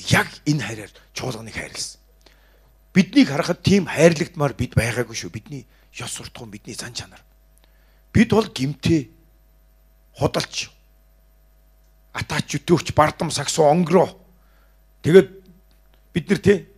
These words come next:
та нарын ихэнх нь Иесийг мэдхээс өмнө ёстой доромжилж байсан доо, би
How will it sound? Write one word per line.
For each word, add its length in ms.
та 160
нарын 200
ихэнх 480
нь 80
Иесийг 340
мэдхээс 380
өмнө 180
ёстой 220
доромжилж 480
байсан 240
доо, 80
би 180